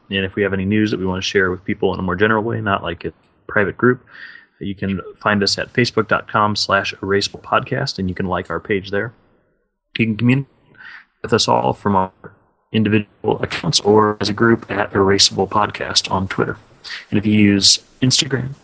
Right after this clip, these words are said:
we encourage you to use the hashtag Erasable Podcast for your, uh, pencil pictures so that we can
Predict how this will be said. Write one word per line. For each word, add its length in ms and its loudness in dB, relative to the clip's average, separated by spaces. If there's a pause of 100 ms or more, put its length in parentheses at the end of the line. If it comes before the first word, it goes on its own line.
we 100 -4
encourage 320 0
you 80 0
to 240 -4
use 120 -4
the 120 -2
hashtag 680 -2
Erasable 420 0
Podcast 560 0
for 340 -4
your, 240 -2 (460)
uh, 80 -16 (140)
pencil 260 0
pictures 540 -2 (200)
so 160 -4
that 100 -2
we 100 -4
can 180 -10